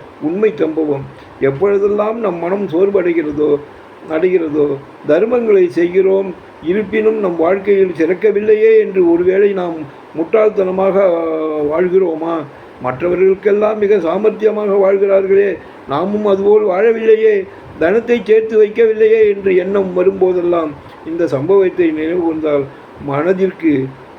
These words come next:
கட்டாயம் உற்சாகம் கிடைக்கும். மெய்யன்பர்களே, பக்த கோடிகளே, இது வந்து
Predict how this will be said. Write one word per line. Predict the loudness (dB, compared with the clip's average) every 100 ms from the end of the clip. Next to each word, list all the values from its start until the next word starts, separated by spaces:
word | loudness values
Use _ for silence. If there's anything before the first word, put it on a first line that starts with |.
| -8
கட்டாயம் | -8 -4 -2 0 0 -2
உற்சாகம் | -4 -2 -2 -4
கிடைக்கும். | -6 -8 -10 -16 -18 -20 -20 -14
மெய்யன்பர்களே, | -6 -4 -2 -2 -2 -6 -6
பக்த | -10 -10
கோடிகளே, | -8 -8 -8 -10 -12 -18 -20 -12
இது | -8
வந்து | -6 -4